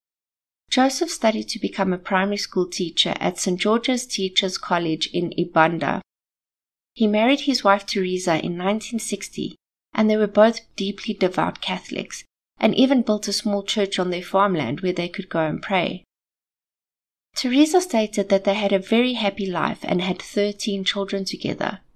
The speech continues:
but that would later change. Joseph was a relatively wealthy man by Ugandan standards.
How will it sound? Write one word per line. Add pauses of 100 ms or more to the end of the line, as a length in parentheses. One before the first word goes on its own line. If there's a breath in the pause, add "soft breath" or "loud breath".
(400)
but
that
would
later
change. (500)
Joseph
was
a
relatively
wealthy
man
by
Ugandan
standards.